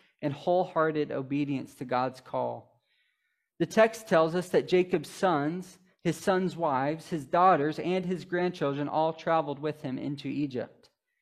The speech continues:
And in case there leaves it, he, in, and in case there's any room for doubt, Moses tells us that he took all of his offspring with him. In fact, Genesis forty-six, eight through twenty-five that we just read is dedicated to listing the names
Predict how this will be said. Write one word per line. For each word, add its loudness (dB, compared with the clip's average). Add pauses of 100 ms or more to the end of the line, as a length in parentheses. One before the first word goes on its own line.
(440)
And -2
in 4
case 4
there 2
leaves 0
it, -4
he, -2 (180)
in, 0
and 2
in 2
case 2
there's 0
any 0
room -2
for -2
doubt, 2 (420)
Moses 4
tells 4
us -2
that 4
he 4
took -2
all 10
of 4
his 0
offspring 4
with 2
him. -2 (1160)
In -6
fact, 4
Genesis -4
forty-six, -2
eight -2
through -4
twenty-five 2
that 0
we -6
just -8
read 0
is -6
dedicated -2
to -6
listing -4
the -2
names -2